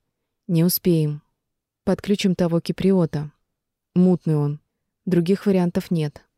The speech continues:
Под нас копают, Руслан». Друг озвучивает мои собственные мысли.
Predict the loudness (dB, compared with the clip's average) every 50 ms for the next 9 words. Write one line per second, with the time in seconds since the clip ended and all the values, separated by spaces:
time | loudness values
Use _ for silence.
0 | _ _ _ _ _ -4 -2 0 2 2 0 0 0 -2 -4 -4 0 0 0 0
1 | 0 -2 -4 -4 -2 -2 -2 -2 -2 -4 -8 _ _ _ _ _ _ _ _ _
2 | _ _ -8 -4 0 0 0 2 0 -2 -2 -2 -4 -6 -6 -4 -4 -4 -2 -2
3 | -2 -2 -2 -2 -2 -4 -6 -6 -6 -4 -2 0 0 2 0 0 -2 -4 -6 -10
4 | -10 -12